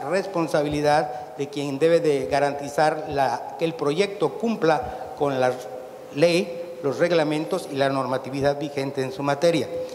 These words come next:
Esto corresponde más bien a una especie de supervisor o coordinador de los trabajos que el propietario o constructor decida hacer dentro de, ese, de su proceso de obra. Entonces, es una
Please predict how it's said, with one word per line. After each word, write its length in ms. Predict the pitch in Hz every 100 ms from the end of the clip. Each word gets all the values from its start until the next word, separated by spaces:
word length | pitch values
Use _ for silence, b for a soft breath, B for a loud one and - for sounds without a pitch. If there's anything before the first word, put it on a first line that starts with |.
| B -
Esto 380 | 143 143 170 156
corresponde 520 | 135 127 120 147 143
más 240 | 147 139
bien 240 | 143 165 170
a 100 | 147
una 120 | 151
especie 400 | 135 - 143 147
de 80 | 139
supervisor 760 | - 208 180 156 147 - 156 165 B B
o 160 | 196 196
coordinador 680 | 175 151 143 147 156 156 - - -
de 100 | 143
los 200 | 143 143
trabajos 580 | 165 147 175 165 196 196 - B B
que 80 | -
el 80 | 147
propietario 800 | - - 139 139 170 170 165 160
o 420 | 160 151 139 139
constructor 720 | - 156 - 151 139 160 170
decida 460 | 156 131 - 175 147
hacer 540 | 135 165 165 - - -
dentro 320 | 151 143 143
de, 40 |
ese, 300 | 135 147 143 143 -
de 220 | 143 135
su 160 | 131 143
proceso 420 | 143 160 165 160
de 80 | 143
obra. 240 | 131 120 - B
Entonces, 320 | B 151 156
es 80 | 151
una 520 | 175 185 160 135 -